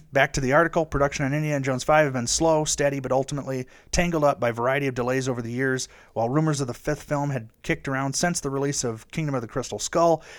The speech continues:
it wasn't until twenty fifteen when Kennedy spoke to Vanity Fair that it became evident that there were real plans to make the movie happen. However, it's been a long and winding road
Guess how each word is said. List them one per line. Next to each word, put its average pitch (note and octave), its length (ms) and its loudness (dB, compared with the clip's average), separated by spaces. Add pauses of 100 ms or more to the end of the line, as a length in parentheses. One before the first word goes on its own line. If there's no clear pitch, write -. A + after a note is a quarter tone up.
(120)
it A#2+ 60 -4
wasn't C#3 220 4
until C#3+ 180 2
twenty D#3+ 240 -2
fifteen D3 520 -4
when A2+ 140 -8
Kennedy C#3+ 300 -4
spoke C3+ 300 -4
to B2+ 80 -8
Vanity C3+ 260 -4
Fair C3 220 -2
that B2 60 -4
it A2 40 -12
became B2 300 -6
evident A#2+ 300 -4
that A2+ 80 -10
there A#2 100 -4
were A2+ 80 -2
real B2 180 -2
plans B2 300 -6
to A#2 80 -10
make A2+ 160 -10
the - 40 -10
movie A2 200 -8
happen. G#2 260 -4 (520)
However, C3+ 180 2
it's C3+ 100 -4
been A#2 160 -4
a A2 60 -4
long C#3 260 2
and A2 140 -6
winding C#3 320 -2
road B2 260 -2